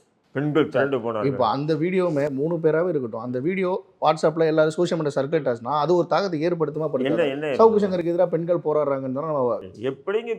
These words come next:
Speaker 1: பெண்கள்னு சொல்ல முடியும்? இப்ப நான் அது வந்து எப்படின்னு சொன்னா, சில நிறைய விஷயங்களுக்கு இப்போ வந்து பிரேமானந்தா கைது செய்யப்பட்டார். அதுக்கு பார்த்திருக்கலாம் நீங்க,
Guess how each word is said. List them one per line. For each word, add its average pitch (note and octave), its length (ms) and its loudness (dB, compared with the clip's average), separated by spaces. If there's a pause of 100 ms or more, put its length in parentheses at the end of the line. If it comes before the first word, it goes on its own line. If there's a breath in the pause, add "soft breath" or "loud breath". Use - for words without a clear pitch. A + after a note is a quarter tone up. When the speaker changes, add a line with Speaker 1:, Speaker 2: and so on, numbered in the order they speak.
Speaker 1:
பெண்கள்னு C3+ 380 -6
சொல்ல G2+ 180 -16
முடியும்? F#2+ 280 -14 (540)
இப்ப G#2 200 -14
நான் A2 440 -6
அது B2 140 -6
வந்து D3+ 260 -6
எப்படின்னு A#2+ 360 -4
சொன்னா, A#2 220 -10
சில C#3+ 400 -6
நிறைய B2 520 -6
விஷயங்களுக்கு A2+ 720 -10
இப்போ G#2+ 300 -10
வந்து A#2 260 -6
பிரேமானந்தா B2 480 -2
கைது A2 240 -8
செய்யப்பட்டார். G2 580 -14 (240)
அதுக்கு B2 340 0
பார்த்திருக்கலாம் A2+ 400 -4
நீங்க, G2 280 -14